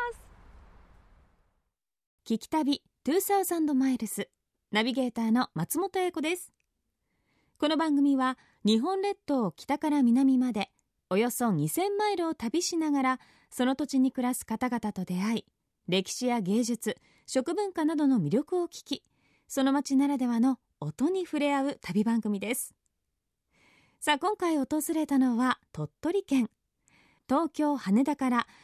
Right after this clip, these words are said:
Speaker 2: 米子鬼太郎空港まで飛行機でおよそ一時間三十分です。鳥取県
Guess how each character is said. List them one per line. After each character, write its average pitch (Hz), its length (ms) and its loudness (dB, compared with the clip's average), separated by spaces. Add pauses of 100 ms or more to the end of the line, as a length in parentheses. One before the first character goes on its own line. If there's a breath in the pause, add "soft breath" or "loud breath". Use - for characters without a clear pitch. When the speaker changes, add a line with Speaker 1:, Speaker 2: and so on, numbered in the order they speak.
Speaker 2:
米 254 240 4
子 403 80 0
鬼 381 80 -2
太 359 160 -2
郎 349 180 -2
空 330 220 -2
港 269 240 0
ま 240 160 2
で 240 220 0 (140)
飛 - 120 -20
行 208 220 0
機 196 160 -4
で 208 280 -2
お 156 80 -2
よ 175 120 0
そ 180 180 -2
一 147 200 -2
時 349 120 0
間 240 240 0
三 269 300 0
十 440 100 -4 (100)
分 302 200 2
で 240 140 0
す。 - 180 -12 (1080 soft breath)
鳥 208 180 0 (120)
取 427 280 0
県 320 280 2